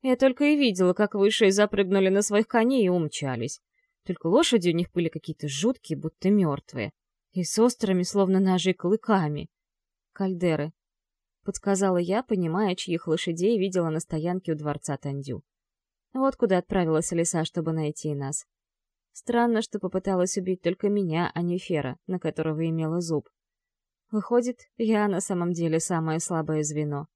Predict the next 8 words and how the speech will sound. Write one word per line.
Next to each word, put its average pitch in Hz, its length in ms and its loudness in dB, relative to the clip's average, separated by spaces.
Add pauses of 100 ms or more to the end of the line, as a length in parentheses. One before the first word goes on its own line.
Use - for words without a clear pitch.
(640)
Демон 226 360 2
о 208 60 2
чём-то 214 320 -2
разговаривал 196 680 0
с 180 120 -6
людьми 185 340 0
Красного 175 500 -4
Судьи. 143 480 -6